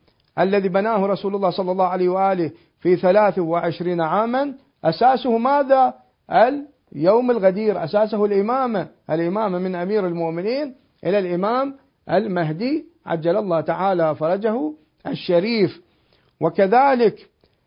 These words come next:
آه، أدنى، لو جئنا إلى أدنى معرفة الإمام، قد يسأل سائل:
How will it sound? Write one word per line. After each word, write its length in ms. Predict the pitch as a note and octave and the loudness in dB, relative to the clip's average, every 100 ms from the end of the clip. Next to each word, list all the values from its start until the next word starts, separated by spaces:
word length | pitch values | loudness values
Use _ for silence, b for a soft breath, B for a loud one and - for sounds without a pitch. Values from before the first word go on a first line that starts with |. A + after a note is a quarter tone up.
| _ _ | _ _
آه، 460 | - F3+ F3+ E3+ - - _ - | 2 4 6 4 2 -10 _ 0
أدنى، 640 | C4 E4 C#4 B3 A#3 B3+ C4 - | 2 2 0 0 -2 -2 -8 -10
لو 240 | E3 G3 F3 | -2 0 0
جئنا 520 | G#3 G3 E3+ F#3+ A#3+ _ _ _ _ D3+ | -4 -4 -4 -6 -10 _ _ _ _ -4
إلى 340 | E3+ F3+ G#3 - | 2 2 0 0
أدنى 380 | D#4 C#4 A#3+ F#3+ | 0 2 0 0
معرفة 420 | F3 E3 D3+ D3+ | 0 -2 -4 -8
الإمام، 400 | D3 C#3+ C#3 D3 - _ _ _ _ _ _ _ _ _ _ | -8 -8 -10 -12 -16 _ _ _ _ _ _ _ _ _ _
قد 140 | D#3+ D#3 | -6 -2
يسأل 280 | E3+ D3+ C#3 | -2 -4 -4
سائل: 360 | E3 E3 G3+ | 0 0 -2